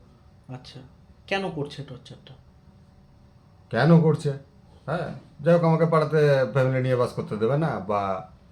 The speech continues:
Speaker 2: তাদের হয়তো কোনো অসুবিধা হচ্ছে আমাকে নিয়ে, মানে অন্য, অন্যরকম হিংসা।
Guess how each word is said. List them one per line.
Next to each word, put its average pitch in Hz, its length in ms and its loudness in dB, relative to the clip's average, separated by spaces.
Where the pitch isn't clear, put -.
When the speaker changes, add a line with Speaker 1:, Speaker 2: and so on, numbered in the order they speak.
Speaker 2:
তাদের 117 220 -2
হয়তো 113 220 -4
কোনো 117 420 -4
অসুবিধা 110 360 -6
হচ্ছে 101 200 -6
আমাকে 87 220 -6
নিয়ে, 85 140 -4
মানে 151 380 -4
অন্য, 160 260 4
অন্যরকম 135 440 0
হিংসা। 131 380 -2